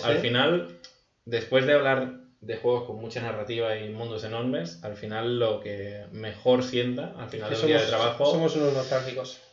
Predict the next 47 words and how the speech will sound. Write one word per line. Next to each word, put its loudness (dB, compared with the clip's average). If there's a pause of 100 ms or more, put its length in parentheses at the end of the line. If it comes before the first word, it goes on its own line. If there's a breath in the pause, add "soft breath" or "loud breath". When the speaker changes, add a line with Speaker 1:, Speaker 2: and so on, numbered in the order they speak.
(380)
Speaker 1:
es 2
o 12
un 6
juego 8
retro 8
o -4
un -2
juego 4
donde 0
tú -12
puedas -4
desconectar. -12 (380)
En -12
plan, -6
"Va, 2
voy -2
a -2
hacerme -6
unos -4
niveles -4
al -6
Shantae -2
o 4
voy 0
a 2
hacer -2
una -4
mazmorra -2
al -8
Moonlighter 2
y 0
me -4
voy -2
a -2
dormir -6
y -12
mañana -10
es -14
otro -10
día". -10 (140)
Speaker 2:
Totalmente. -4
Speaker 1:
Y 0
esa 2
hora, 4
esa -6
media -2
hora, -2